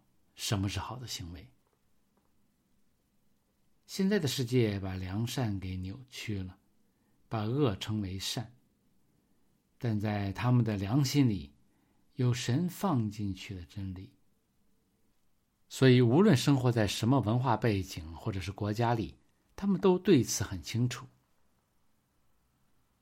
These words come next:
我从一家网络新闻机构上摘录了一篇文章，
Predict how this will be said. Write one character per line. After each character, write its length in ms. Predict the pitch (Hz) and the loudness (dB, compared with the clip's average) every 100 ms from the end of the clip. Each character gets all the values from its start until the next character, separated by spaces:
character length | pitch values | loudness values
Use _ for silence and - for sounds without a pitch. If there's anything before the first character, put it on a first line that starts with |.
| _ _ _ _ _ - | _ _ _ _ _ -4
我 120 | 131 | -2
从 200 | 123 131 | 4 4
一 120 | 135 | 4
家 200 | 123 127 | 4 6
网 240 | 120 107 107 | 6 4 4
络 140 | 120 | 4
新 180 | 113 123 | 4 2
闻 160 | 107 | 4
机 200 | 107 131 | 2 0
构 160 | 123 113 | 2 2
上 220 | 98 92 | 0 -4
摘 200 | 92 131 | -2 0
录 160 | 123 120 | 2 0
了 60 | 92 | -2
一 100 | 92 | -6
篇 240 | - 104 | -4 -4
文 160 | 85 92 | -4 -6
章， 300 | 117 131 | -4 -6